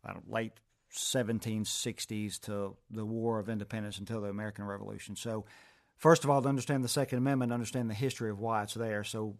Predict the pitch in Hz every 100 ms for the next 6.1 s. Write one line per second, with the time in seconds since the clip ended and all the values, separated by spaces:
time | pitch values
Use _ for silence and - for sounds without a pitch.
0 | - 107 104 127 143 131 131 131 127 117
1 | 127 120 127 113 110 107 107 110 104 104
2 | - 110 110 147 - 101 104 104 104 101
3 | 113 113 110 107 104 104 - 107 104 101
4 | 117 120 113 113 107 - - - - 131
5 | 127 120 117 113 120 110 101 117 117 131
6 | 143